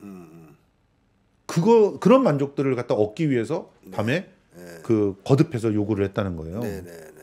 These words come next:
Speaker 1: 음, 그 당연히 이걸 보면 알 수 있죠.
Speaker 2: 와, 인생에 있어서 진짜 만족스러운 어떤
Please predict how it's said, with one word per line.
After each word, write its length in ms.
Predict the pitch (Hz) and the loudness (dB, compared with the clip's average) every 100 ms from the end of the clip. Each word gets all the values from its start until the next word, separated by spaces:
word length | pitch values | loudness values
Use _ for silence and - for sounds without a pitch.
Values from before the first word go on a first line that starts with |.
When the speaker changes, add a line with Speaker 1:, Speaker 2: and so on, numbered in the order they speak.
| 98 _ _ _ _ _ _ _ _ _ _ _ _ _ | -20 _ _ _ _ _ _ _ _ _ _ _ _ _
Speaker 1:
음, 140 | - 104 | -20 -10
그 120 | 135 | -8
당연히 420 | 135 135 127 107 | -6 -4 -4 -8
이걸 300 | 104 110 110 | -10 -8 -8
보면 280 | 92 90 87 | -10 -16 -16
알 80 | 82 | -16
수 140 | - | -18
있죠. 220 | 78 - - _ _ _ _ _ _ _ _ _ _ _ - | -20 -20 -20 _ _ _ _ _ _ _ _ _ _ _ -12
Speaker 2:
와, 160 | 76 | -6
인생에 380 | 90 127 180 180 | 0 2 2 0
있어서 320 | 139 117 117 | 0 -2 -4
진짜 260 | 113 98 120 | -6 -4 -4
만족스러운 1400 | 98 101 123 156 151 _ _ _ _ - - 139 135 117 | -2 -2 2 0 0 _ _ _ _ -8 2 2 2 -2
어떤 560 | 98 - 120 107 98 | -6 -2 -2 -2 -6